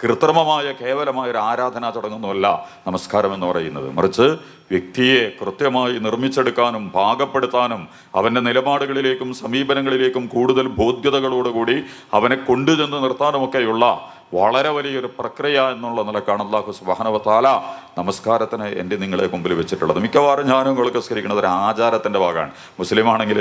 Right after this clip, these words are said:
നിസ്കരിക്കണം, അതിനും കൂലി കിട്ടൂല എന്നുള്ള അഭിപ്രായമൊന്നുമില്ല. പക്ഷെ അതൊന്നുമല്ല അതിൻ്റെ മർമ്മം. ആചാരത്തിന്, ആചാരങ്ങളും അനുഷ്ഠാനങ്ങളും ആഘോഷങ്ങളും പെരുകിയ കാലാണിത്. എല്ലാവരിലും അടിസ്ഥാനങ്ങൾ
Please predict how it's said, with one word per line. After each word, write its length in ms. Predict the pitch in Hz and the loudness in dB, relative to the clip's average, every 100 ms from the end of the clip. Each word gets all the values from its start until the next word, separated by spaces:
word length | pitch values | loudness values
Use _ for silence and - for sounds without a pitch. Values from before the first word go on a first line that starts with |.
| 107 | -2
നിസ്കരിക്കണം, 480 | - 101 104 107 104 - - - | 0 0 2 0 -2 -6 -4 0
അതിനും 220 | 120 160 180 | 2 2 2
കൂലി 240 | 156 170 196 | 2 4 4
കിട്ടൂല 220 | 196 202 190 | 2 2 0
എന്നുള്ള 180 | 185 185 | 0 -2
അഭിപ്രായമൊന്നുമില്ല. 600 | 185 165 156 135 110 82 69 | 0 -2 -2 -4 -8 -10 -10
പക്ഷെ 180 | 87 104 117 | -6 0 2
അതൊന്നുമല്ല 400 | 131 170 165 160 | 2 0 0 0
അതിൻ്റെ 160 | 156 139 127 | -2 -2 -4
മർമ്മം. 340 | 120 120 113 85 - - 87 | -2 -2 -4 -6 -18 -4 2
ആചാരത്തിന്, 500 | 117 139 151 147 147 127 113 | 4 4 2 0 0 2 2
ആചാരങ്ങളും 580 | 135 160 160 160 165 170 | 2 0 0 -2 -2 -2
അനുഷ്ഠാനങ്ങളും 760 | 147 - 156 156 160 151 160 160 143 | -6 -4 0 0 -2 -2 -2 0 0
ആഘോഷങ്ങളും 540 | 143 151 147 156 160 | 0 -2 -2 -4 -2
പെരുകിയ 300 | 156 143 156 156 | -2 -2 0 2
കാലാണിത്. 440 | 147 151 156 127 85 - - 101 | 4 4 0 -2 -4 -8 -4 0
എല്ലാവരിലും 600 | 120 139 156 156 151 117 85 - - - 101 | 2 4 4 2 0 -2 -4 -14 -18 -2 0
അടിസ്ഥാനങ്ങൾ 540 | 139 - 180 180 180 | 0 2 2 2 0